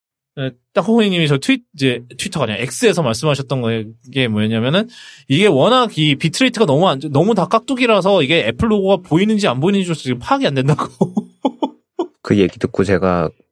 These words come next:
Speaker 2: 그 다른 카메라 영상을 찾아봤어요. 그 포케이 영상으로 찍혀 있는 그 다른 영상을 봤는데, 그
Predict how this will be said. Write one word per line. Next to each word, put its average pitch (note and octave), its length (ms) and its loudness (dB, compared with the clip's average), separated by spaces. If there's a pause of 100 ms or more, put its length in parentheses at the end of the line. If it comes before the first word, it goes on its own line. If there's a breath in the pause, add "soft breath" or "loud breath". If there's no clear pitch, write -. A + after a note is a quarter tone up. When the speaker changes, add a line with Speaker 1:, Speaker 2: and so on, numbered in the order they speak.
(240)
Speaker 2:
그 F2 280 0
다른 A2 220 -2
카메라 A2+ 280 0
영상을 E2+ 340 -2
찾아봤어요. G#2+ 760 -2 (880)
그 E2 460 -2 (100)
포케이 C3+ 420 0
영상으로 F2+ 420 0
찍혀 C3 340 -2
있는 F2+ 540 0 (140)
그 E2+ 200 -2
다른 F2+ 280 -2
영상을 E2 340 -2
봤는데, D#2 640 -4 (680 soft breath)
그 F2+ 540 0